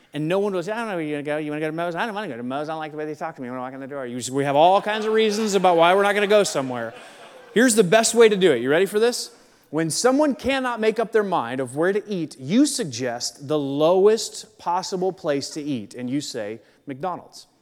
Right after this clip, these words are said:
What this will do is it will spark inside of, 'cause that, McDonald's is not someone that you, a, a place that you choose to go. It's where you end up when you haven't made a decision. So you suggest, "Let's go to McDonald's." It will immediately up everyone else's game, and you will be eating well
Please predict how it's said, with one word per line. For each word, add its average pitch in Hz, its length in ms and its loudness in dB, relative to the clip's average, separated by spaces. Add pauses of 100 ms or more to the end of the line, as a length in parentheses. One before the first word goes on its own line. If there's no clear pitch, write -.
(720)
What 175 300 2
this 294 220 0
will 277 180 4
do 269 360 4
is 113 260 -2
it 190 140 2
will 185 120 0
spark 254 480 0
inside 240 400 0
of, 202 100 0
'cause 180 180 -2
that, 254 220 2
McDonald's 247 440 2
is 214 100 -4
not 269 220 -2
someone 226 220 0
that 190 100 -4
you, 185 200 -2
a, 180 100 0
a 180 140 -4
place 208 220 -2
that 175 100 -10
you 165 80 -4
choose 220 360 -2
to 165 80 -4
go. 147 280 4
It's 139 120 -2
where 185 120 0
you 185 180 -2
end 185 260 -2
up 180 260 0
when 165 140 -2
you 165 80 -4
haven't 180 340 -4
made 151 180 -2
a 139 60 -2
decision. 123 540 -4 (280)
So - 140 0
you 202 200 2
suggest, 208 640 2
"Let's 208 140 0
go 226 120 4
to 190 60 2
McDonald's." 175 500 0
It 185 80 2
will 175 100 0
immediately 214 600 2
up 190 180 2
everyone 214 500 2
else's 127 320 -2
game, 170 260 -4
and 156 100 -2
you 214 120 2
will 294 100 0
be 233 120 -2
eating 233 300 -2
well 131 420 4